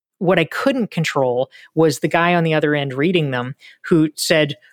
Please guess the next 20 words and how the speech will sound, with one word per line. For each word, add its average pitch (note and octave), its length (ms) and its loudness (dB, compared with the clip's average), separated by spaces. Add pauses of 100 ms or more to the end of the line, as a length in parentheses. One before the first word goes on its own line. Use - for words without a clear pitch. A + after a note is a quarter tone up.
(380)
"We C4+ 140 2
want D4 260 2
something A#3 320 2
a - 20 2
little G#3 220 4
more E3+ 240 4
irreverent." D3 920 0
<laughs> - 1160 0 (680)
Like, A3+ 320 2
I B3+ 120 2
just D#4 200 -4
really F4 180 0
can't E4+ 220 0
do E4+ 160 0
anything F#4 400 0
about E3+ 300 0
that. C#3 240 -2 (180)
They G#3 140 2
ended A3+ 200 2
up, G#3+ 220 -2